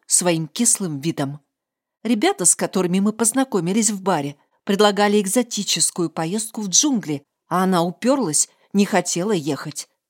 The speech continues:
Но я все же смогла ее растормошить. А я чувствовала, что эта поездка станет для нас судьбоносной. Искупавшись в лагуне, мы отправились вглубь острова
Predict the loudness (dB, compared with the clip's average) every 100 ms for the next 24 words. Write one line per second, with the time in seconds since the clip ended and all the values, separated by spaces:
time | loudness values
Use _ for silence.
0 | _ _ _ 0 2 4 2 0 -2 0
1 | 0 0 -2 -8 _ -2 0 0 0 -2
2 | -4 -4 _ -2 0 0 0 -2 -4 -4
3 | -4 -4 -4 -8 -14 _ _ _ _ _
4 | -6 0 0 4 4 4 0 -4 -4 -2
5 | -2 0 2 4 2 0 0 -2 0 0
6 | 0 -2 -6 -6 -4 2 2 2 0 0
7 | -2 -2 0 0 0 0 0 0 2 2
8 | 2 0 -6 -14 _ _ _ _ _ -2
9 | -2 0 0 0 0 -2 -2 0 0 2
10 | 2 2 -2 _ _ _ 0 2 2 -2
11 | 0 0 0 0 -2 -4 -4 -4 -4 -6
12 | -4 -2 -2 -6 -8